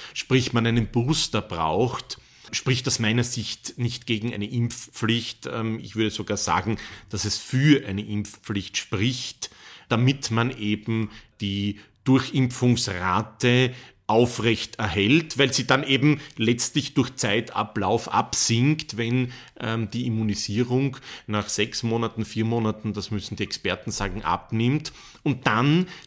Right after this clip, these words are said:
diese Personen über keinen Impfschutz mehr verfügen. Das ist, glaube ich, ein ganz entscheidender Punkt, weil ich dann diese Personen auch rechtlich gesehen nicht mehr als geimpft betrachten darf und auch rechtlich gesehen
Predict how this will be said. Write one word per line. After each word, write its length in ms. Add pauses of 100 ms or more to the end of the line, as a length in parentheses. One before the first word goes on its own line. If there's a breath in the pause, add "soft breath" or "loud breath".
(100)
diese 280
Personen 840 (260 loud breath)
über 180
keinen 320
Impfschutz 580
mehr 160
verfügen. 760 (420 loud breath)
Das 140
ist, 160
glaube 160
ich, 80
ein 100
ganz 220
entscheidender 580
Punkt, 640
weil 100
ich 140
dann 240
diese 300
Personen 640
auch 400 (200)
rechtlich 600
gesehen 540 (280 loud breath)
nicht 280
mehr 160
als 180
geimpft 600
betrachten 680
darf 540 (260 loud breath)
und 140
auch 180
rechtlich 640
gesehen 520